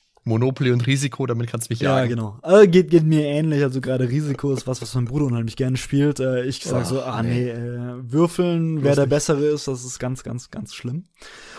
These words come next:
Speaker 2: Und da sind wir gerade auch schon bei so einem Punkt. Würfel ist was, was wir sehr, sehr selten in unseren Spielen haben, weil sie natürlich sehr viel Glück mitbringen. Und wir machen sehr gerne Strategiespiele und, und Spiele, die, sag ich mal,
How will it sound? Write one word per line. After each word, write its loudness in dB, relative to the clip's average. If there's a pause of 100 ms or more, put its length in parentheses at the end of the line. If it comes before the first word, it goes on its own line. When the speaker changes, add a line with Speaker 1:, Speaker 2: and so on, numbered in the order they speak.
Speaker 2:
Und -2
da 6
sind 4
wir 2
gerade 0
auch -6
schon -4
bei -2
so -4
einem 0
Punkt. -2
Würfel 2 (640)
ist -6 (180)
was, -4
was -2
wir 0
sehr, 2
sehr 0
selten 0
in -6
unseren -2
Spielen -4
haben, -2 (360)
weil 0
sie -2
natürlich -4
sehr -2
viel -4
Glück 0
mitbringen. -10
Und -14 (640)
wir 0
machen -2
sehr 0
gerne -6
Strategiespiele -6
und, -8
und -8
Spiele, -6
die, -8
sag -4
ich -10
mal, -4